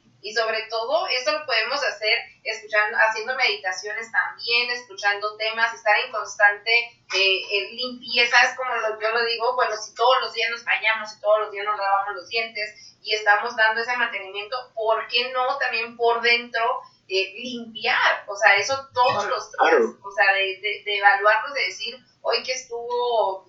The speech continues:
Speaker 1: qué puedo hacer mejor para el día de mañana, ¿no? Entonces, algo que pueden hacer también
Speaker 2: Correcto.
Speaker 1: es escuchar tus podcasts.
Speaker 2: Claro que sí, les va a ayudar muchísimo escuchar mis podcasts, precisamente ahí está como,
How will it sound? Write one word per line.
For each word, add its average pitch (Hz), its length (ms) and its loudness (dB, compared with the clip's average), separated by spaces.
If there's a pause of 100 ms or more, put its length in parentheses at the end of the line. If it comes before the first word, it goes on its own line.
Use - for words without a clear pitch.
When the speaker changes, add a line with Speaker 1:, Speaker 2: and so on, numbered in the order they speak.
Speaker 1:
qué 233 100 2 (100)
puedo 247 140 6
hacer 240 340 4
mejor 220 300 -4
para 214 220 2
el 185 40 -6
día 185 180 -2
de 196 60 -4
mañana, 339 600 -8
¿no? - 80 -12 (340)
Entonces, 240 460 6 (280)
algo 370 240 6
que 370 140 -6
pueden 302 240 2
hacer 269 240 0 (120)
también 220 320 4
Speaker 2:
Correcto. 254 120 -4
Speaker 1:
es 254 80 0
escuchar 220 380 -2
tus - 140 -14
podcasts. - 400 -8
Speaker 2:
Claro 175 340 10
que 190 100 8
sí, 214 220 4 (100)
les 135 280 6
va 139 80 12
a 135 40 12
ayudar 147 260 8
muchísimo 196 580 8
escuchar 135 500 4
mis 135 200 -8
podcasts, 151 600 8
precisamente 113 640 0
ahí 110 280 0
está - 240 2
como, 127 460 2